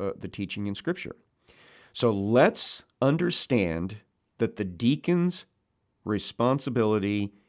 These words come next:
is to go after stuff for the church. And we have a lot of ladies chomping at the bit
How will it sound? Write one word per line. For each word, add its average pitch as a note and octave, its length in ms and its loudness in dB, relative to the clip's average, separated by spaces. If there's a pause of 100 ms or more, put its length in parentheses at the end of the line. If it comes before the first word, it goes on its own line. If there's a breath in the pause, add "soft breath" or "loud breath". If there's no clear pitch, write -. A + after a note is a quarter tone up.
(200 soft breath)
is A2 320 0
to G#2 240 -2
go A#2+ 400 4
after A2+ 340 2
stuff - 560 -6 (420)
for - 220 -4
the F#2+ 80 0
church. - 540 -6 (840 soft breath)
And G#2 240 2
we B2 200 4
have A#2+ 180 6
a G2 80 4
lot F#2+ 400 6
of G3 100 8
ladies B2 600 2 (220)
chomping B2+ 540 2
at D#3+ 120 2
the E3 60 -4
bit D3+ 400 2